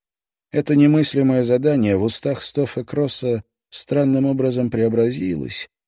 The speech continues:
и стало простым и возможным. Убийство Аарона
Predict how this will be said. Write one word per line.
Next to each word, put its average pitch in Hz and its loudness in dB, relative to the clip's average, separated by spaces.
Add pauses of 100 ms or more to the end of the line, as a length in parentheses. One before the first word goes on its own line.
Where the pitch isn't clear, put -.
и 143 0
стало 165 4
простым 151 -2 (240)
и - -2
возможным. 85 -2 (380)
Убийство 82 -2
Аарона 87 -4